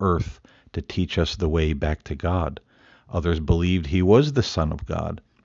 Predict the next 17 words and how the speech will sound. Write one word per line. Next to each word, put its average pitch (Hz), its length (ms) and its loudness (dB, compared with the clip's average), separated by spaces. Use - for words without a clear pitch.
Many 95 380 6
believed 87 540 0
that - 100 2
he 98 160 2
was 104 220 4
inferior 127 720 2
to - 140 -6
the 73 160 0
Father, 76 380 -2
that 87 140 -2
he 98 80 -4
was 90 180 0
the 87 100 -4
first - 380 0
created 92 600 2
being 95 420 4
of 165 300 4